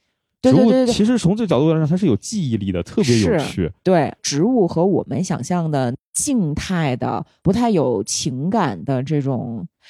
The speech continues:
Speaker 1: 不是民科的那种有情感啊，
Speaker 2: 啊。
Speaker 1: 但是确实在某种程度上，它们已经演化出了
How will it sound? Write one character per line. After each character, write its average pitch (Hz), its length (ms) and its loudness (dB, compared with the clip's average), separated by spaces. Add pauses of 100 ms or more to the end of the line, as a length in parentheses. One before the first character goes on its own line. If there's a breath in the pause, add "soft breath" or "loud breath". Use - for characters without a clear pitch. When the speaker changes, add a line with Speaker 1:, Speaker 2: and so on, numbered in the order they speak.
(240 loud breath)
Speaker 1:
不 - 80 4
是 294 80 4
民 190 240 2
科 349 220 0
的 262 80 0
那 185 80 2
种 151 160 2
有 156 160 2
情 - 300 -6
感 151 160 -2
啊， - 240 -6
Speaker 2:
啊。 85 260 -2
Speaker 1:
但 294 100 0
是 254 100 2
确 - 180 -2
实 220 100 0
在 226 140 0
某 139 280 0
种 180 220 -2
程 139 260 -6
度 180 140 0
上， 147 220 -2
它 220 260 -4
们 220 100 0
已 131 60 -2
经 170 240 -2
演 160 160 -2
化 165 240 -2
出 160 180 -2
了 151 140 2